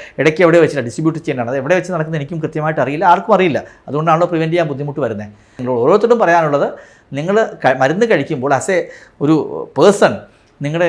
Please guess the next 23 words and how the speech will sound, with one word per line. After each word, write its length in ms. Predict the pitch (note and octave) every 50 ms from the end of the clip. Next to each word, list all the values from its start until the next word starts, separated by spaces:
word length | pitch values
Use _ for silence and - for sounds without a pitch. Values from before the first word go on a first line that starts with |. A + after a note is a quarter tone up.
| C#3
വിശ്വാസമുള്ള 520 | C3 C3 - F3+ F#3+ G3+ G3 G#3+ G#3 G3 G3+ D#3+ C#3
ഡോക്ടർ, 240 | B2 - - - E3+ A3+ - - B2+
നല്ലൊരു 260 | A#2 B2+ D#3+ G#3 A3 F#3
ഡോക്ടർ 240 | E3 C#3 - - E3 D#3+ C#3
നല്ല 180 | A2+ B2 E3 A3 F#3
ബ്രാൻഡ് 260 | E3+ D#3+ D3+ D#3 D#3 D3+
എഴുതി 120 | C#3 C#3+ C#3 -
തരുമ്പോൾ 300 | B2+ A#2+ A#2 G#2+ B2+ - - - _ _ _ -
ആ 60 | C3 D3 C#3+ A#2+ C3
അത്യാവശ്യം 460 | - - E3 F3 F#3 F#3+ - A3 G3 E3 D#3+
കുഴപ്പമില്ലാത്ത 500 | D3 D3 C#3+ G3 F#3 F3+ F#3 F3 F3+ G3 E3+
ബ്രാൻഡ് 260 | E3 D3+ C#3+ C#3 C#3 C3+
ഡോക്ടറോട് 240 | C3 - E3 D#3 - D3+
സംസാരിച്ച 440 | C3 B2 - E3+ E3+ D#3+ D3 - D3+ B2 C#3
ശേഷം, 240 | B2+ A#2 - D#3+ F#3 - - _ _ _ _ _ - C#3
ആ, 20 | B2+ B2 B2 B2 C#3
നമ്മൾ 180 | C3 C3 D3+ G3 - - C3+
അത് 80 | C3 B2+ C3+
കഴിക്കുക. 320 | A#2 A2 A2+ - A#2 G2+ - - _ _ _ - B2+
ഞാൻ 140 | C#3+ F#3+ A#3 - - - B2+ C#3+
generally 240 | D3 D#3+ G3 A#3+ G3+
പ്രിൻസിപ്പിൾ, 300 | F#3+ E3 E3 F#3 E3+ F3 D#3 D3+
ഞാൻ 100 | F#3+